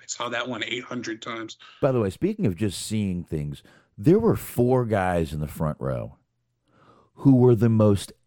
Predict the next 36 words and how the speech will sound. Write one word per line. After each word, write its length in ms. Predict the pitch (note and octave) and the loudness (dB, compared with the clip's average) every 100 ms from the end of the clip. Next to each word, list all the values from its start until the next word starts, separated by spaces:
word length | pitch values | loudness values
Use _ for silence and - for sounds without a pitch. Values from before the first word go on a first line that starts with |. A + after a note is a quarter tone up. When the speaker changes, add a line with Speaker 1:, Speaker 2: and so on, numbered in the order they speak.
| _ | _
Speaker 2:
animated 760 | G#2+ A#2+ D3+ D3+ D3+ D#3 E3 C3+ | 0 4 4 6 6 6 4 2
and 180 | G#2+ G#2+ | 0 -2
fun 320 | - A2 A2 | 0 0 0
people 300 | G#2+ A2+ G2+ | 0 0 2
to 100 | G2+ G#2 | 0 0
watch 480 | F2+ D#2+ D#2+ - | 0 -2 -4 -4
the 100 | F2+ | -4
whole 260 | D2+ D#2+ D#2 | -2 -2 -2
show. 400 | - - C#2 C#2 | -6 -6 -4 -2
If 200 | F#2 - | -2 -2
you 200 | A2 D#3+ A3 | 0 4 6
weren't 320 | G#3 E3+ C3+ | 6 6 2
enjoying 560 | B2+ G#2+ A#2 A#2 A2+ | -2 2 2 2 2
this 180 | G2+ G#2 | 0 0
show 380 | - - F#2+ F#2+ | -2 -2 0 0
and 80 | E2+ | 0
you 140 | F2 | 0
just 240 | F#2+ G2 - | 0 -2 -4
watched 420 | E2+ E2 F2 - | -4 -4 -6 -4
those 240 | E2+ F2 | -2 -2
four 340 | F2 - F#2 F2 | -2 -4 -2 -2
guys 440 | D#2+ D#2 E2 F2 | -4 -4 -4 -4
during 300 | E2 D#2+ E2+ | -4 -4 -4
the 60 | E2 | -6
matches, 580 | D2+ D#2+ - G2+ G2+ - _ - _ | -6 -8 -6 -8 -8 -14 _ -20 _
you 280 | F2+ F#2 G2 | -2 2 4
would 120 | G2 | 4
have 80 | F2 | 2
had 220 | E2+ D#2+ | 0 -2
a 40 | D#2 | -4
great 320 | D2+ D#2 D#2 | -4 -6 -6
time. 300 | D#2+ D#2 D#2+ | -6 -4 -2
One 140 | C#3 | 0
of 80 | D3+ | 0
'em 120 | A2+ | 0
had, 360 | G2 G#2 F#2+ | 0 0 -2